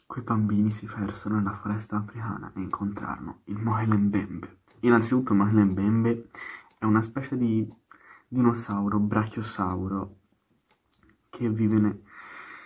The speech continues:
in Congo, secondo gli africani, una leggenda che però viene affermata in varie situazioni. Ma ora passiamo alla storia. Questi bambini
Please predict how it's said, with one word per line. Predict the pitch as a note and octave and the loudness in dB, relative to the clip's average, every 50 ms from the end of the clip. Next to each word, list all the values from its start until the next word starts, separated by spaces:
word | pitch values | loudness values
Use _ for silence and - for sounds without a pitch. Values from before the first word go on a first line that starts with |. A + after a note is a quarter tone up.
| - - _ _ | -20 -20 _ _
in | - B2 A#2+ A#2 | 0 2 2 2
Congo, | A#2+ - - G2 F#2 F#2+ G#2 G#2+ G#2+ B2 B2+ - - - _ _ _ _ _ _ _ _ | 2 0 0 0 2 2 2 2 2 0 0 -2 -4 -10 _ _ _ _ _ _ _ _
secondo | - - - G#2 G#2 - G#2+ G#2 G2+ G2 F#2 G2 - - - | -14 -8 -8 -6 -2 0 2 2 2 2 0 -2 -4 -4 -4
gli | - | -4
africani, | G2+ G2+ G#2 - - A2 A2 - G#2 F#2 F#2+ G#2 G#2+ A#2 A2 - - - | -4 -4 -4 -4 -6 -6 -4 -2 -2 0 2 2 2 0 -2 -4 -8 -6
una | G#2+ G#2 G2+ | -4 0 0
leggenda | G#2+ G#2+ G#2+ G#2+ A2 G2+ G2+ G2+ A2 A2+ A#2 A#2+ - - - _ _ _ _ _ _ _ _ _ _ | 2 0 0 0 -2 -2 0 0 0 0 0 0 -2 -4 -8 _ _ _ _ _ _ _ _ _ _
che | - - - | -20 -20 -4
però | - - D3+ C3+ C3 C3+ C3 - - - - - - - - - - | 2 2 2 2 2 -2 -4 -2 -2 -4 -4 -8 -12 -16 -18 -18 -14
viene | - B2 C3 C3 A#2 | -8 -2 0 2 2
affermata | A2+ - - - B2 A2+ G#2+ A2 A2 B2 | 2 0 0 2 4 6 4 4 4 0
in | A#2+ | 0
varie | G#2 G#2+ G#2+ G#2+ | 2 2 2 2
situazioni. | - - G#2+ - A2+ G2+ G#2 - - - G2 F2+ F2+ F2 - - - _ _ - - - - - - - - - - - - - _ _ _ _ _ _ _ - | 0 -4 -6 -4 -4 -4 -4 -6 -6 -6 -6 -6 -8 -10 -12 -14 -18 _ _ -20 -20 -20 -20 -20 -20 -20 -20 -20 -20 -20 -20 -20 _ _ _ _ _ _ _ 4
Ma | C#3+ C#3 | 4 6
ora | C3 A2+ G#2+ | 8 6 6
passiamo | A2 G#2+ G#2+ - - G2 F2+ | 4 2 -2 -2 -2 -2 -2
alla | F2 F2 G2+ G2 | -2 -2 -4 -6
storia. | - - - - - - - - - - _ _ _ _ _ _ _ | -8 -10 -12 -16 -18 -18 -20 -20 -20 -20 _ _ _ _ _ _ _
Questi | - - C3+ C3+ - - C#3 | -8 -4 -4 -2 0 0 0
bambini | A2 A#2 A2+ A2 G#2+ G#2 G2+ G2 G#2+ A2 A#2 A#2+ C3 - _ | 2 2 2 2 2 0 0 0 2 2 0 -2 -4 -8 _